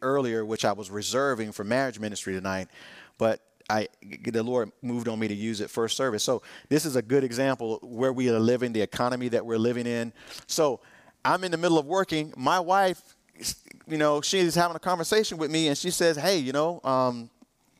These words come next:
the prices at the grocery store just," anybody know what I'm talking about? And 'cause she does this every week, so she knows when it moves a little bit. So the point is, the budget that used to work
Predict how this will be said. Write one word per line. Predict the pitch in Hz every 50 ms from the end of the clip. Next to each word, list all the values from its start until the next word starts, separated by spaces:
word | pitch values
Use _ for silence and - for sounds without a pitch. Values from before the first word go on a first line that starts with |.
| _ _ _ _ _ _ - - 123
the | 127 131 123
prices | - - 170 151 180 175 160 165
at | 170 147
the | 139
grocery | 127 123 143 170 214 - 170
store | - - - 143 135 135
just," | 120 135 139 120 - - - _ - - - - - - - _ _ _ _ _ _ _ _ _ _ _ _
anybody | - 127 131 131 139 139 135
know | 135 143
what | 143
I'm | 139 135
talking | 160 160 160 156
about? | 160 151 - - - - - - - - - - - - - - - - - - _ _
And | - 160 151 -
'cause | 160 143 -
she | - 226
does | 196 214 208 185
this | 180 180 175
every | 196 190 170 175
week, | 170 220 214 175
so | - 165 147
she | - - 202 208
knows | 202 214 226 220 202 190 175 170 160 156 143 -
when | - 165 156 160 160
it | 170 165
moves | 147 143 170 180 190 175 165 160 151 147
a | 147
little | 143 165 196 190 170
bit. | 127 131 113 92 90 - -
So | - 175 156 156 143 - - _ _ _ _ _ _ _ _ _ _ _ _ _ _
the | 160 151
point | - - - 240 262 254 226
is, | 190 180 170 170 165 165 160 - - _ _ _ _ _ _
the | - 147 123
budget | 113 110 175 202 233 214 185 202 190 190 - 147
that | 165 156 156 139 139
used | 151 202 240 254 - -
to | 190 180
work | 170 202 247 247 220 202 175